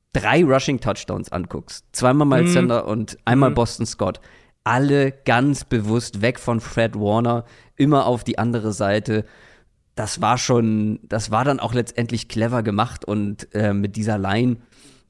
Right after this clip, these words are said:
Speaker 1: ja, im Run-Game hatten sie teilweise Probleme, aber dafür Jalen Hurts.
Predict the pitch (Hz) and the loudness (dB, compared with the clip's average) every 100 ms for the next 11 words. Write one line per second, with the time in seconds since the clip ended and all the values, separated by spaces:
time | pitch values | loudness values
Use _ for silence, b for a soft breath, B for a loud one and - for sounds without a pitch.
0 | - 107 101 120 113 104 113 120 110 110 | -8 -2 0 0 0 0 2 0 0 -2
1 | 117 107 - 110 107 104 104 101 98 92 | -4 -6 -4 -2 -2 -2 -4 -6 -6 -2
2 | 95 110 107 90 92 98 98 175 - 95 | 0 0 0 -2 -4 -6 -8 -8 -6 -4
3 | 90 92 104 - | -2 -4 -6 -10